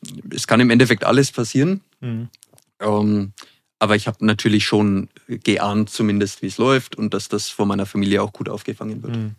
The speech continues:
Speaker 2: Mhm. Du hast auch gesagt, bester Kumpel. Ich mein, ich glaub, du, ich hab auch gelesen, dass du auch Fußball gespielt hast damals noch und so,
Speaker 1: Ja,
Speaker 2: ne?
Speaker 1: immer.
Speaker 2: Und vor allem Fußballverein, ne? Und ist ja auch manchmal nicht so das, nicht so das leichte Umfeld, vor allem für sowas, ne? Weil du halt eben auch nicht weißt, wie reagieren die Leute,
Speaker 1: Ja.
Speaker 2: ne?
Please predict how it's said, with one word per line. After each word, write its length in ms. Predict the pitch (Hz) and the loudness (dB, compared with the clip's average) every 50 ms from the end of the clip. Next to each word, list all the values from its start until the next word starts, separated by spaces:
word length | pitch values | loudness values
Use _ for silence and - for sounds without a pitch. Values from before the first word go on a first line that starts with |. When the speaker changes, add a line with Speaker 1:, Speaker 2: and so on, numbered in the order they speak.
| _ _ | _ _
Speaker 2:
Mhm. 200 | - 110 110 110 110 - - - - - _ _ _ _ _ _ _ _ _ | -14 -14 -12 -12 -14 -16 -20 -20 -20 -20 _ _ _ _ _ _ _ _ _
Du 100 | - 123 | -2 -2
hast 120 | 113 104 127 | 0 0 -2
auch 80 | 123 | -4
gesagt, 220 | - - 127 104 - _ _ | 0 -2 -2 -2 -2 _ _
bester 260 | - 123 113 - - 110 | -8 -8 -4 -2 -4 -2
Kumpel. 480 | - - 135 147 143 156 147 143 139 | 0 0 0 0 0 0 0 0 -2
Ich 80 | 123 110 | -2 -4
mein, 200 | 117 123 123 117 _ | -4 -4 -4 -6 _
ich 80 | _ _ | _ _
glaub, 220 | - 127 110 - | -8 -8 -8 -4
du, 300 | - 135 131 131 127 - - _ _ _ | -4 -2 -2 -2 -4 -6 -12 _ _ _
ich 120 | - 117 | -10 -8
hab 120 | 127 135 | -4 -4
auch 160 | 151 143 - _ _ _ | -4 -4 -6 _ _ _
gelesen, 320 | - 139 123 127 135 143 147 | -6 -4 -2 -2 -2 -2 -2
dass 100 | 135 - | -2 -2
du 80 | 135 | -2
auch 60 | 117 - | -6 -2
Fußball 260 | - 180 - - 175 | -4 -2 0 0 0
gespielt 240 | 151 - - 170 156 | 2 2 2 2 2
hast 140 | 147 139 - | 2 4 2
damals 300 | 147 139 143 143 139 - | 2 4 2 0 2 2
noch 160 | 147 139 - | 0 0 2
und 100 | 147 139 | 0 2
so, 60 | 135 123 | 4 4
Speaker 1:
Ja, 120 | 113 120 | 4 4
Speaker 2:
ne? 60 | 113 101 | 4 2
Speaker 1:
immer. 180 | - 113 117 110 101 | 2 4 4 4 2
Speaker 2:
Und 120 | - 131 | -2 0
vor 180 | - 123 101 - | 2 2 2 4
allem 300 | 123 139 151 151 143 143 - _ _ _ | 4 4 4 4 2 -2 -6 _ _ _
Fußballverein, 1160 | _ - 170 156 - 170 165 156 139 - 147 139 131 131 131 135 139 135 135 139 139 104 85 _ _ _ | _ 0 0 0 4 4 4 4 6 4 4 6 6 6 6 6 6 4 2 2 0 -4 -8 _ _ _
ne? 420 | - 147 143 135 131 143 156 151 | -8 -2 2 4 4 4 4 2
Und 200 | 139 139 139 123 | 0 -2 -6 -8
ist 180 | - 160 156 - | -6 -6 -2 0
ja 80 | 151 - | 0 0
auch 200 | - 135 120 113 | 0 -2 0 0
manchmal 340 | 139 139 135 - - 131 131 | 0 0 0 0 0 2 2
nicht 160 | 139 135 - | 2 0 0
so 100 | - 139 | -2 0
das, 280 | 127 131 117 - - 147 | 0 0 0 0 -4 -4
nicht 180 | 139 135 127 | -4 -2 -2
so 80 | - 139 | -2 -2
das 160 | 127 127 113 | -4 -4 -4
leichte 380 | 117 120 113 120 - - 143 131 | -2 -4 -4 -4 -4 -4 -4 -4
Umfeld, 400 | 139 139 139 - - 139 135 127 | -2 -4 -4 -2 -2 -2 -2 -2
vor 100 | - 113 | -4 -4
allem 140 | 110 127 123 | -4 -4 -6
für 140 | 120 - 123 | -4 -4 -4
sowas, 300 | 113 117 123 147 143 - | -4 -4 -4 -4 -4 -4
ne? 80 | 131 120 | -4 -4
Weil 80 | 117 | -4
du 80 | 117 120 | -2 -2
halt 140 | 120 117 113 | -4 -4 -4
eben 140 | 135 120 120 | -6 -6 -6
auch 120 | 117 107 - | -6 -4 -4
nicht 140 | 120 104 104 | -4 -2 -2
weißt, 260 | 113 120 110 - - - - - _ _ _ | -2 -4 -4 -6 -14 -20 -20 -20 _ _ _
wie 160 | 120 120 123 | -6 -6 -4
reagieren 480 | 117 120 120 113 107 107 113 131 151 151 | -2 -2 -2 -4 -4 -4 -4 -4 -2 -2
die 60 | 147 | -2
Leute, 340 | 131 127 131 135 143 - 117 | -2 -2 -2 -2 0 0 0
Speaker 1:
Ja. 60 | 107 | 0
Speaker 2:
ne? 160 | 104 131 139 | 0 -2 -6